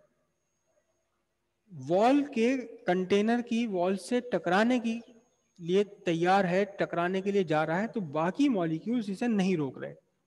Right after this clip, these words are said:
इन्हें कोई मतलब नहीं है। लेकिन real gas में ऐसा नहीं होता। वॉन डेर Wall ने कहा, "भाई, real gas में ऐसा नहीं होगा, real gas में molecules के बीच में हल्का फुल्का ही सही, लेकिन attraction है।"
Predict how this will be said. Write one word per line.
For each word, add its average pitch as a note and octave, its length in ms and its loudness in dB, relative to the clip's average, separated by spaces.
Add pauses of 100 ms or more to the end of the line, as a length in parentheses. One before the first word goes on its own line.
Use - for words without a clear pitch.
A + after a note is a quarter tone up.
(600)
इन्हें A#3 200 2
कोई G3+ 220 2
मतलब B2+ 340 -8
नहीं C3+ 220 -16
है। D#3 60 -16
लेकिन C#4 440 2 (640)
real F#3 440 2
gas A3+ 300 2
में A3 120 0
ऐसा F3 220 0
नहीं C#3+ 200 -2
होता। C3 580 -10
वॉन E3 200 -2
डेर F#3+ 100 4
Wall F#3 180 2
ने F3+ 160 -2
कहा, F3+ 160 0
"भाई, G3+ 240 -2
real F3+ 260 2
gas E3 280 -2
में E3 140 -2
ऐसा D#3 160 -6
नहीं D#3 260 -2
होगा, A#3+ 440 0 (420)
real G3 360 4
gas F3 340 2
में A#3+ 380 -2 (280)
molecules G3+ 720 0
के B3 160 0
बीच F#3 260 -2
में C4 120 2
हल्का F#3 380 2
फुल्का G#3 320 0
ही G#3 160 2
सही, G3+ 420 2 (380)
लेकिन B3+ 300 0
attraction F3 520 2
है।" A3 440 0